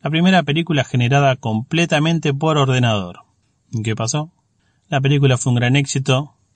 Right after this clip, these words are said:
y creó todo un nuevo movimiento. Hasta aquí un repaso por la historia de la animación occidental, cómo fue que empezaron los primeros animadores, cómo se crearon las casas de animación,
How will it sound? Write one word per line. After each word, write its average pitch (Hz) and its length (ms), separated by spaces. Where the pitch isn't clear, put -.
y 147 140
creó 120 400
todo 123 300
un 117 160
nuevo 120 340
movimiento. 98 600
Hasta 165 180
aquí 208 180
un 208 100
repaso 180 440
por 151 100
la 147 80
historia 165 300
de 139 60
la 131 60
animación 123 480
occidental, 151 840
cómo 156 240
fue 165 280
que 143 100
empezaron 131 400
los 120 100
primeros 120 380
animadores, 139 840
cómo 160 220
se 139 120
crearon 131 340
las 110 140
casas 135 320
de 110 40
animación, 143 760